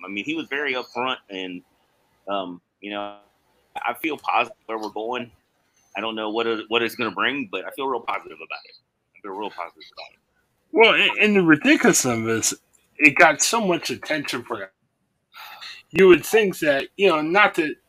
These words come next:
Speaker 2: the school district necessarily need to give up, or they would find a way out of this. You know, we don't need this to be in the news all the time.
Speaker 1: Well, and, uh, uh, you know, I think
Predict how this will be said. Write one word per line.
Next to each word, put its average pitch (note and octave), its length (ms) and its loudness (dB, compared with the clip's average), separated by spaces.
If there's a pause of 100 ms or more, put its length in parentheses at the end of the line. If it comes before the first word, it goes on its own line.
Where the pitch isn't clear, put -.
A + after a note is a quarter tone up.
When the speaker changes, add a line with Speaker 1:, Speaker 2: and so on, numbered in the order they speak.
Speaker 2:
the C#3 100 -4
school C#3+ 260 -2
district B2+ 380 -4
necessarily A#2 380 -4
need A#2 160 -4
to G2 60 -18
give G2+ 240 -8
up, A#2+ 340 4 (500)
or C#3+ 140 6
they D#3 160 4
would D#3+ 200 0 (800)
find F3+ 240 4
a D3 40 4
way C3+ 260 6
out B2 180 4
of G#2+ 80 -2
this. F2+ 320 -10
You B2+ 80 -2
know, B2+ 80 0
we C3+ 140 2
don't D#3+ 140 0
need D3 180 2
this C3+ 180 -2
to - 80 -14
be C3+ 80 0
in A#2 140 -2
the A2 80 -6
news A#2 320 -2
all F#2+ 180 -6
the E2+ 60 -20
time. F#2 280 -12 (440)
Speaker 1:
Well, G#2+ 400 -6
and, A2+ 320 -4
uh, A2+ 80 0 (100)
uh, A2 40 -2
you A2 180 -6
know, A2+ 260 -2
I G2+ 80 -8
think C3+ 300 -8